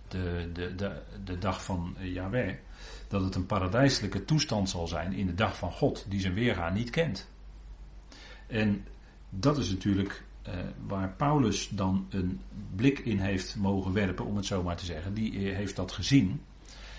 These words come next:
En die kon op dat moment dat hij de Korinthebrief schreef daar nog niet over spreken. Later waarschijnlijk wel, in zijn brieven. En hij heeft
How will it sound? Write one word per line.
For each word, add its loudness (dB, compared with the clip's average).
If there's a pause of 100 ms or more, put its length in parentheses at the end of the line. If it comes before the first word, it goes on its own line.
(260)
En 4 (840)
die 2
kon 2 (100)
op 0
dat 2
moment 6
dat 0
hij 0
de 0
Korinthebrief 4
schreef 0
daar 2
nog 2
niet 4
over -2
spreken. 0
Later 0 (200)
waarschijnlijk -4
wel, 0 (260)
in 2
zijn 0
brieven. 0 (2000)
En 4
hij 0
heeft 0